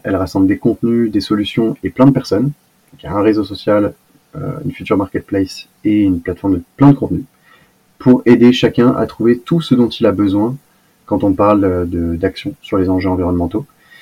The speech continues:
Et cette plateforme, bah, on la développe avec les communautés qu'on crée. On a six rôles dans lesquels chaque personne peut s'investir, euh, peut contribuer à la plateforme ou alors à l'animation des communautés, à l'accueil des autres.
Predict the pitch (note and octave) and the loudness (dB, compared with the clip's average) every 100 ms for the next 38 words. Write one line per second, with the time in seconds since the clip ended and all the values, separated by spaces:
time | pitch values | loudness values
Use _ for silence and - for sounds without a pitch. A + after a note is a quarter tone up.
0 | - _ _ - B2 C#3 C3+ - - - | -20 _ _ 4 6 8 6 4 -8 -6
1 | D3 C#3 G2+ - C#3 C3+ F#2 F#2 F#2 G2 | -2 0 0 2 4 4 4 2 2 2
2 | - G2 - F#2+ C#3+ B2 F#2+ - G#2 F#2+ | 2 0 -2 4 6 6 4 0 -2 -2
3 | G2 A#2+ A2+ F2 - - - G2+ B2+ F2 | -2 -2 -2 -4 -4 -2 0 0 0 -2
4 | E2+ - - A2+ - G2+ - G2+ G#2 - | -4 -6 -4 -2 -2 -4 -4 -4 -4 -6
5 | F#2+ A2+ G2+ F2+ - F#2+ - _ _ _ | -6 -2 -2 -4 -10 -12 -14 _ _ _
6 | _ _ _ F#2 E2+ E2 _ G2 F#2 F2+ | _ _ _ -6 -6 -8 _ -2 -2 0
7 | B2 A#2 - G#2 G#2+ A2 A2 F#2 E2+ F2 | 0 2 0 0 2 4 4 2 0 -4
8 | - C3+ D3+ B2 F#2 F#2+ G2+ F#2+ - F#2 | 2 6 6 6 4 2 0 -2 -6 -4
9 | F2+ G2 G2 F#2 G#2+ G2+ F#2+ F#2 F2+ E2+ | 0 0 0 -2 -2 -2 0 -2 -2 0
10 | A#2 C3 B2+ F#2 E2 - F#2+ F2 F2 C3 | 2 4 2 0 -2 0 0 0 0 0
11 | - - | -2 -14